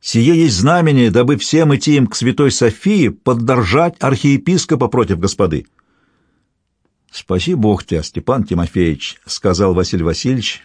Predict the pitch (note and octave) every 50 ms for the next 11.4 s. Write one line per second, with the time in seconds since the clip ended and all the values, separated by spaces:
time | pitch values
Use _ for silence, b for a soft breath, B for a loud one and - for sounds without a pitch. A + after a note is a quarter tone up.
0 | _ _ - G2 G2+ G2 - A2 G2+ F#2+ G2+ F#2+ G2+ G2+ G2+ G#2+ G2+ - G2+ E2+
1 | E2+ G2+ G#2 F#2 F2 - A2+ F#2+ G2+ G2 G2 E2+ F#2+ F2+ E2+ - F#2+ F2+ E2+ E2+
2 | b b b b b b b b b b b b b b _ _ - - C#2+ A2
3 | B2 C#3+ D#3+ E3 E3 D#3 C#3+ D3+ D3 - - C3 C3+ C3+ A#2 G#2 A#2+ B2+ B2+ B2
4 | A2 - B2 A2 G#2 F2+ F#2+ A2 F#2+ G#2 G2+ - A2 G2+ G2 F#2+ F#2 F2+ - -
5 | F#2 F2 E2+ D#2+ D#2 - - _ _ _ _ _ _ _ _ _ _ _ _ _
6 | _ _ _ _ _ _ _ _ _ _ _ _ _ _ _ _ _ _ _ _
7 | _ _ _ _ _ _ _ _ _ _ _ _ _ _ _ - G2+ A2 A2+ A#2
8 | B2 C#3 E3+ F#3 E3+ D3+ D#3 D#3 - - C3+ G#2+ - - B2 C3 E3 F#3 F3+ D#3
9 | G#2 F2 A2+ G#2+ G2 G2+ G2+ F#2+ E2 G#2 G#2 G2+ G#2 G2 F#2 G#2+ G#2 G2+ - G2
10 | F2+ F2+ - G2 G2+ G2+ F#2 D#2+ F2 F2+ - F#2+ F#2 F#2 F2+ F2 F2 E2+ - -
11 | D3+ E3 D3+ - - C3+ A#2+